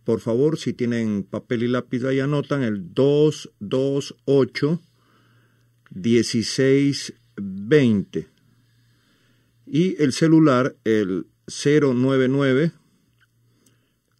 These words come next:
cuatro once, siete uno dos cero. Él tiene su consultorio en la,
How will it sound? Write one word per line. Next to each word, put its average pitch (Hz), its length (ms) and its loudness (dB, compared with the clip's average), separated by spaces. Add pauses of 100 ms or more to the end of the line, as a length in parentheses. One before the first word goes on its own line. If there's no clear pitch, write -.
(180)
cuatro 127 540 0
once, 160 580 0 (960)
siete 131 680 0
uno 165 480 2 (400)
dos 123 600 0
cero. 101 500 -2
Él 127 180 -4
tiene 151 480 -2
su - 220 -6
consultorio 147 800 2
en 104 180 0
la, 82 280 -4